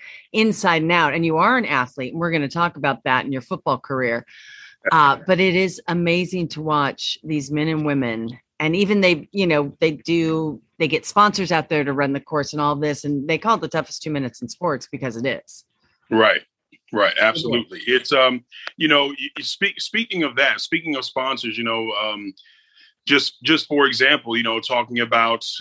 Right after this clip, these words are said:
Speaker 2: um, like, the Saint Lucie team, the guys from Saint Lucie, they're, they're sponsored. They're one of the, uh, one of the sponsored firefighter teams, and, um, you know, Saint Lucie, Hobbs, New Mexico, just a countless, countless others. Um, you know, and, and it's, it's a testament to,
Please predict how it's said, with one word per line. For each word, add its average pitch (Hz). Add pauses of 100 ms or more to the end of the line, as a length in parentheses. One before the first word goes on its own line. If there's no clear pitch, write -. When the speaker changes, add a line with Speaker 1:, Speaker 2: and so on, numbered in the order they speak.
Speaker 2:
um, 110
like, 113
the 120
Saint 151
Lucie 165
team, 104
the 101
guys 113
from 113
Saint 120
Lucie, 117
they're, 131
they're 147
sponsored. 110
They're 117
one 131
of 123
the, 117
uh, 101 (360)
one 127
of 113
the 110
sponsored 120
firefighter 113
teams, 110
and, 101
um, 98 (560)
you 117
know, 101
Saint 113
Lucie, 123
Hobbs, 117
New 117
Mexico, 120
just 139
a - (100)
countless, 160
countless 156
others. 117 (440)
Um, 110
you 160
know, 165
and, 175
and 180
it's, 185
it's 185
a 175
testament 185
to, 151